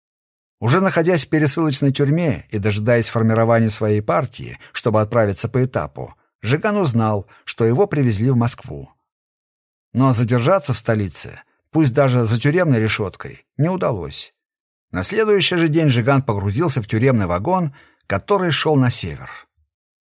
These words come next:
Исправительно-трудовая колония номер шесть Управления исправительных дел О В Д Кировской области мало чем выделялась среди сотен других подобных учреждений по всей стране. Единственное отличие этой колонии общего режима состояло в том,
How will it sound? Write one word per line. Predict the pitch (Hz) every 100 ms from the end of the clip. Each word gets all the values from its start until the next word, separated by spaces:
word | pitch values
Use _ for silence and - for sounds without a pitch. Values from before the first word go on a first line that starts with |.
| _ _ _ -
Исправительно-трудовая | 120 - 131 160 214 196 180 147 143 135 147 151
колония | 135 127 156 139
номер | 123 135 113
шесть | 92 - 175 151 - - -
Управления | 151 156 156 160 156 151
исправительных | 135 139 143 135 135 127
дел | 123 131
О | 139
В | 117 120
Д | 123
Кировской | 113 127 113 104 110
области | 110 101 104 - - 98 - _ _
мало | 127 214 208
чем | 202 175
выделялась | 139 117 120 156 143 -
среди | 113 107
сотен | 104 202 165 139
других | 120 120 156
подобных | 107 107 165 147 135
учреждений | 131 104 92 87 139 135
по | 127 85
всей | 120 107
стране. | - 143 80 127 - _ _ _ _ _ _ _
Единственное | 92 139 208 - 175 175 170
отличие | 220 220 - 98
этой | 92 110 113
колонии | 120 123 117 113
общего | 107 117 110
режима | 113 101 95 76 65 -
состояло | 135 - 180 175 160
в | -
том, | 208 196 117